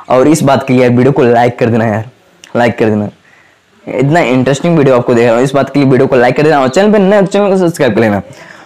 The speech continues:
तो चलिए मैं आपको काइनमास्टर application पे मैं दिखा देता हूँ कैसे video को एडिट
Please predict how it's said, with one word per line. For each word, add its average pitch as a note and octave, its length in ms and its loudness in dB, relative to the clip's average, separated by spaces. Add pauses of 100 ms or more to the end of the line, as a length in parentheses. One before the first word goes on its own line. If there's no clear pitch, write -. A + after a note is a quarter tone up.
(180)
तो A#3 80 2
चलिए B3 240 2
मैं A#3+ 100 4
आपको A3 220 2 (180)
काइनमास्टर F3+ 400 0
application D#3 480 2
पे F3 80 0
मैं D#3 200 2
दिखा D#3 260 0
देता E3 140 0
हूँ F3 100 0
कैसे F#3+ 280 0
video E3+ 260 2
को G3 120 2
एडिट F#3 420 0